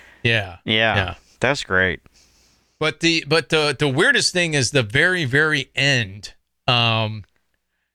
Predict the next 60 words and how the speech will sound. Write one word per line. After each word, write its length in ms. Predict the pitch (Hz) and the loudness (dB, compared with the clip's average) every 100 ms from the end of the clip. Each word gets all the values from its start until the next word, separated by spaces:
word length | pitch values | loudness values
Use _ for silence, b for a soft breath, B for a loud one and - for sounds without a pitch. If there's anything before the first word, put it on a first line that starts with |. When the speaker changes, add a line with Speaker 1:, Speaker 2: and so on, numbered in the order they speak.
| _ | _
Speaker 1:
after 260 | 135 139 147 | -6 -2 -2
everything 300 | 170 170 180 | -2 -2 -2
had 120 | 143 | 0
happened, 440 | 120 135 143 123 107 | 0 -2 -2 -4 -4
they 60 | |
captured 480 | - 131 131 - 139 | -2 -2 -2 -4 -6
the 40 | 117 | -4
killer. 560 | - 117 107 95 98 - _ _ - | -2 0 0 -2 -4 -10 _ _ -4
Um, 540 | 113 104 98 92 92 87 _ _ _ - | 0 0 0 -2 -6 -14 _ _ _ -6
her, 340 | 131 123 110 - _ _ _ _ _ _ - | 0 2 0 -6 _ _ _ _ _ _ -6
I 80 | 139 | -2
don't 100 | 147 | 0
know, 120 | 120 | 0
the 140 | 110 107 | 0 -2
guy, 540 | - 117 147 170 175 | -2 0 0 0 -2
sh-, 160 | - - | -6 -4
I 60 | 214 | 0
don't 60 | |
know 60 | 247 | 0
if 60 | 208 | 0
she 120 | 160 | 0
was 100 | 107 | -2
dating 380 | - 160 208 226 | -2 -2 0 0
that 200 | 208 - | 0 0
guy 320 | 185 214 214 | -2 0 0
or 120 | 147 | 0
they 140 | 123 135 | 0 -2
were 140 | 117 | -2
married. 420 | 107 120 156 185 127 | -2 0 0 2 4
Speaker 2:
Yeah, 100 | 131 | 4
I 40 | |
Speaker 1:
I 40 | 127 | 2
Speaker 2:
don't 80 | 123 | 2
Speaker 1:
they 60 | |
didn't 140 | 127 113 | 2 2
Speaker 2:
know. 120 | 110 | 0
Speaker 1:
really 180 | 113 127 | 0 0
Speaker 2:
He, 60 | |
doesn't 200 | - 151 | 2 2
he 40 | 123 139 147 | 2 2 0
Speaker 1:
establish 220 | 165 160 | 0 0
Speaker 2:
get 100 | 147 | 2
Speaker 1:
what 80 | 156 | 2
was 60 | 170 | 2
Speaker 2:
killed? 60 | |
Speaker 1:
going 220 | 151 123 120 | 0 0 2
on, 280 | 135 147 | 0 -2
what 160 | 127 117 | -4 -2
the, 180 | 117 - _ | -4 -6 _
what 160 | 147 139 | -2 0
the 80 | 123 | 0
relationship 680 | 113 110 143 170 - 165 | 0 0 -2 -2 -2 -2
was. 180 | 180 185 | 0 0
She 100 | 196 | 0
didn't 120 | 233 - | 0 0
seem 180 | 208 190 | -2 0
too 180 | 185 | 0
upset 340 | 151 - 147 156 | 0 0 -2 -2
about 340 | 160 175 175 | 0 -2 0
that. 320 | 180 190 - | -2 -2 -4